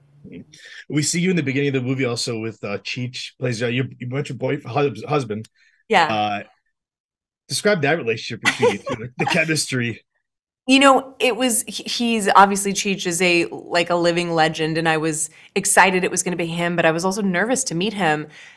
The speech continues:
Speaker 2: And
Speaker 1: Mm-hmm.
Speaker 2: we met, we met, you know, a couple weeks before we started filming. He was so warm and immediately, like, just genuine and down to earth and made me feel at ease and comfortable. And it was,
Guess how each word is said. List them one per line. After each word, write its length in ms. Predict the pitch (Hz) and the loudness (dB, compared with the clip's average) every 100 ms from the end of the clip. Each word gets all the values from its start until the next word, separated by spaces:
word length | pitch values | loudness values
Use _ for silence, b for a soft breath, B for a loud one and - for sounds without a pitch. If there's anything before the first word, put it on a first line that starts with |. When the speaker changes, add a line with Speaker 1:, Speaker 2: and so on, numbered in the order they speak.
| - 202 | -2 0
Speaker 2:
And 120 | 196 | 2
Speaker 1:
Mm-hmm. 60 | |
Speaker 2:
we 100 | 190 196 | 4 2
met, 400 | 185 208 233 _ | 6 6 4 _
we 180 | 208 208 | -4 0
met, 460 | 208 208 214 - - | 6 6 6 -2 -2
you 100 | 220 | 0
know, 500 | 185 170 160 - - | 4 2 0 -6 -6
a 120 | - 202 | -2 -2
couple 300 | 202 202 202 | -2 -2 -2
weeks 200 | 190 - | -4 -6
before 240 | 190 190 | -4 -4
we 80 | 185 | -4
started 320 | 180 180 165 | -4 -2 -4
filming. 680 | 165 196 185 180 175 175 175 b b | -2 -2 0 0 -2 -6 -12 b b
He 140 | - 208 | -6 -2
was 200 | 190 - | 0 0
so 400 | - - 202 202 | 0 4 6 6
warm 520 | 196 180 175 170 165 - - | 4 2 4 4 2 -4 -2
and 380 | 175 170 165 _ _ - | -2 -2 -4 _ _ 2
immediately, 760 | 202 202 196 185 180 175 170 - | 2 2 2 2 0 -2 -6 -2
like, 340 | 175 156 - _ _ _ 196 | 0 0 -4 _ _ _ -8
just 240 | 180 185 - | -4 -2 2
genuine 360 | 190 185 175 | 2 4 2
and 120 | 170 170 | 0 2
down 160 | 170 | 0
to 100 | 165 | 0
earth 300 | 165 160 156 - | 0 0 0 -4
and 340 | 160 151 151 B B | -2 -4 -8 B B
made 160 | 180 180 | 2 4
me 120 | 170 | 0
feel 200 | 165 165 | -2 0
at 100 | 165 | 0
ease 240 | 151 151 | 0 -2
and 140 | 156 147 | -4 -6
comfortable. 480 | 151 147 151 156 156 | -8 -8 -2 0 0
And 160 | 156 | -2
it 100 | 143 | -6
was, 320 | 151 143 - | -6 -6 -6